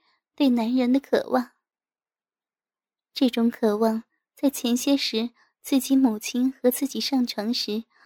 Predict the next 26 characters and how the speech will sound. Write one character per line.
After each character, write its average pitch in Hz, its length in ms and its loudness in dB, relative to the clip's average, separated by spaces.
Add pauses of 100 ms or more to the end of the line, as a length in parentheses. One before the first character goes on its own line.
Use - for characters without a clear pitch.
(180)
也 233 100 0
经 277 240 2
常 220 220 -2
出 226 180 -4
现 214 280 -6
过， 202 260 -6 (1080)
对 247 140 4
他 240 180 -6
来 226 220 -2
说 247 340 -2 (320)
并 262 180 6
不 220 160 0
算 285 220 2
陌 233 180 4
生。 214 360 -6 (1040)
虽 285 400 4
然 233 260 4 (280)
于 254 80 6
男 254 280 6
女 240 120 6
之 262 240 -2
事 233 320 -4
只 - 160 -10
是 233 180 -6
初 277 220 -2
涉， 240 320 -2